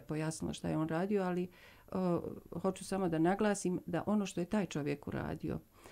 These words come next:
iako je Vijeće sigurnosti formiralo tu ekspertnu komisiju, također, e, ne dajući dovoljno sredstava da uopće ta komisija radi, ali čovjek svjestan, e, važnosti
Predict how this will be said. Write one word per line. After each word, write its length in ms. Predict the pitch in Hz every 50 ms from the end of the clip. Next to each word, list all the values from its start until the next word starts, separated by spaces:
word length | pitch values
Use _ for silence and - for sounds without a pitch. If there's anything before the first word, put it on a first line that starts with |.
| - - -
iako 260 | - 190 185 185 - 185
je 20 |
Vijeće 220 | 185 196 190 208
sigurnosti 560 | 190 - 185 180 190 185 196 185 - - 175 170
formiralo 500 | 170 170 175 180 185 190 190 185 160 151
tu 220 | - - 160 160
ekspertnu 360 | 160 160 - - 185 175 165
komisiju, 480 | 160 - 165 175 180 175 - - 180 165 - - - -
također, 720 | - - - - - - 175 175 185 196 - 196 170 - - - - - - - - - - - -
e, 340 | - 180 170 170 165 165 165 -
ne 140 | 175 165
dajući 720 | 165 170 175 180 180 190 190 180 - - - 147 147 - - -
dovoljno 400 | 165 175 170 170 160 151 156 160
sredstava 460 | - - 185 - - 175 175 175 156
da 120 | 156 160
uopće 240 | 170 170 - - 180
ta 140 | - 160 165
komisija 460 | - - 165 165 165 - - 160 165
radi, 400 | 170 170 165 151 147 - 151 160 - - - - - -
ali 200 | - 170 175 170
čovjek 380 | - - 185 185 175 170 -
svjestan, 540 | - - - 180 175 - - - 139 - 165 - - - - - - - -
e, 60 | 196 175 165 156 160 165 160 147 - -
važnosti 760 | - 165 165 170 170 175 180 190 170 - - - 135 135 -